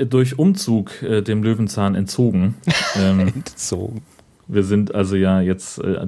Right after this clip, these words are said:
Speaker 1: Anfang dieses Jahres nach Husum umgezogen und, äh, der Garten hier ist erfreulich löwenzahnfrei. Nicht komplett,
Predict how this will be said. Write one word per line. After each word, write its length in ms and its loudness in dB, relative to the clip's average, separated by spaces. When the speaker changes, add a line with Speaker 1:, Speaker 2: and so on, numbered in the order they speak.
Speaker 1:
Anfang 320 0
dieses 260 0
Jahres 300 0
nach 120 -2
Husum 260 2
umgezogen 600 2
und, 380 0
äh, 260 2
der 440 0
Garten 360 0
hier 260 2
ist 340 -6
erfreulich 680 -2
löwenzahnfrei. 920 -4
Nicht 260 -4
komplett, 540 -4